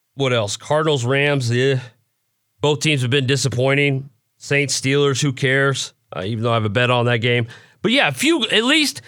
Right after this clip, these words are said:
at least so, uh, okay. It starts out Sunday morning. Don't forget that's a morning game 'cause they're in Germany.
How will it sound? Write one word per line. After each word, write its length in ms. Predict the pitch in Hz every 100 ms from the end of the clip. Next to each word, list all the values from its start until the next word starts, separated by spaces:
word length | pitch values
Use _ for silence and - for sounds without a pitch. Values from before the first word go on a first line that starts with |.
| - - -
at 140 | 196
least 280 | 233 302 269
so, 280 | 262 220 190 -
uh, 260 | 170 -
okay. 360 | 196 175 107 - _ _ _ -
It 120 | 165
starts 300 | - 240 220
out 140 | 220 180
Sunday 280 | 233 226
morning. 300 | 220 214 208
Don't 160 | 185 180
forget 220 | 175 185
that's 180 | 185 175
a 60 | 135
morning 340 | 151 175 156
game 200 | 147 139
'cause 160 | 143 127
they're 140 | 139
in 100 | 127
Germany. 600 | 110 151 151 120 117 120